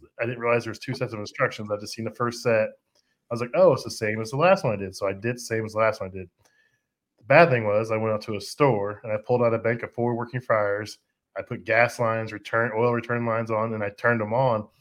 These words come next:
All four fryers lit and none of them would sense. They wouldn't sense flame. They just keep sparking, sparking, sparking, lit, no s-, no sense. I tried diagnosing it real quick, but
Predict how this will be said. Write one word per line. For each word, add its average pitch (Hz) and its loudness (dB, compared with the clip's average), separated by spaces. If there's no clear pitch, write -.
All 113 2
four 151 2
fryers 139 6
lit 147 4
and 107 -6
none 117 2
of 127 4
them 123 0
would 113 -2
sense. - -10
They 113 -2
wouldn't 120 -2
sense 107 -12
flame. 98 -6
They 101 -6
just 104 -10
keep 120 -6
sparking, 107 -4
sparking, 104 -6
sparking, 98 -10
lit, 104 -8
no 107 -8
s-, 104 -14
no 113 -6
sense. 95 -14
I 117 -2
tried 151 6
diagnosing 135 8
it - 4
real 135 2
quick, 131 4
but 120 2